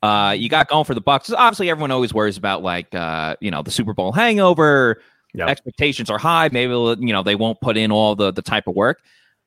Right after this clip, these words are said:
Speaker 1: I think was something that's obviously unique to this year, and, and unfortunately it happened because of the pandemic and everything like that, is, yes, the Bucs are Super Bowl champions. That was awesome. Everyone is elated.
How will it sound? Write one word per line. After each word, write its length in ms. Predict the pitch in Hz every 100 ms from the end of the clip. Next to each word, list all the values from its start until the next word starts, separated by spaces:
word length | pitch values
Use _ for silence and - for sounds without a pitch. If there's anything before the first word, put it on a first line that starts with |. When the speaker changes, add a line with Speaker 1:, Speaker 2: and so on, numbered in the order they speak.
| -
Speaker 1:
I 80 | 143
think 400 | - 302 330 - - _ _ _ _ - - _
was 200 | - 139
something 340 | - 220 220 190
that's 260 | 151 - -
obviously 540 | 160 156 147 123 110 120
unique 460 | 117 120 127 131
to 100 | -
this 260 | 104 117 -
year, 280 | 120 131 117
and, 140 | 113
and 60 | 113
unfortunately 520 | 110 147 151 - 113
it 80 | 104
happened 320 | 120 - 113
because 260 | 101 117 98
of 60 |
the 40 | 87
pandemic 540 | 107 98 131 233 254
and 80 | 101
everything 280 | 90 98 92
like 180 | 80
that, 240 | - 80 - _ _ _
is, 320 | 139 131 104 - _ _ _
yes, 300 | 139 165 -
the 100 | 139
Bucs 240 | 120 160 160
are 40 |
Super 220 | - 160
Bowl 180 | 156 139
champions. 540 | - 135 135 139 135
That 140 | 120 107
was 100 | 95
awesome. 560 | - 120 117 127 117 113 _ _ -
Everyone 400 | 151 180 190 156
is 120 | 120
elated. 480 | 104 98 104 147